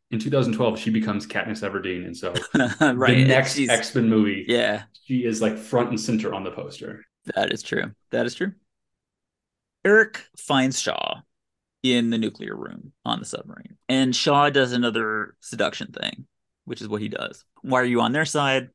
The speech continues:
Speaker 2: Why fight for race that is coming for us?" They have kinda, like, a metal fight. And he says, like, "We're the future of the human race."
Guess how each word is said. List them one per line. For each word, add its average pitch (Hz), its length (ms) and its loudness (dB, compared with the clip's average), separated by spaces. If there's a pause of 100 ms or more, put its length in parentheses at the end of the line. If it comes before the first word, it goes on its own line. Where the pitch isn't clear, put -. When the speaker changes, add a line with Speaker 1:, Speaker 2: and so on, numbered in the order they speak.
(140)
Speaker 2:
Why 135 300 0
fight - 260 -2
for 117 120 -6
race 110 380 -4 (120)
that 117 100 0
is 107 80 -2
coming 165 280 -2
for 123 160 2
us?" 117 380 0 (580)
They 117 160 -4
have 139 180 2
kinda, 143 180 2
like, 123 120 0
a 110 60 0
metal 117 360 0
fight. 110 520 -4 (140)
And 127 200 -6
he 117 120 -2
says, 113 320 -2
like, 113 140 -2
"We're 113 100 -4
the 120 80 -8
future 143 300 -4
of 131 40 -4
the 139 60 -10
human 110 280 -6
race." 147 460 0